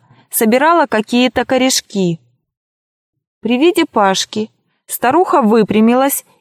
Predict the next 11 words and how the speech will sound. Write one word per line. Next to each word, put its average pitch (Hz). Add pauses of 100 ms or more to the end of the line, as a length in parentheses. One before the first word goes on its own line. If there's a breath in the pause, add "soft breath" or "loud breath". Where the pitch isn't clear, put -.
(100)
и 269
бросила 262
корешки 226
на 247
землю. 202 (1200)
Похоже, 262
она 220
испугалась 214
куда 190
больше 202
Пашки, 226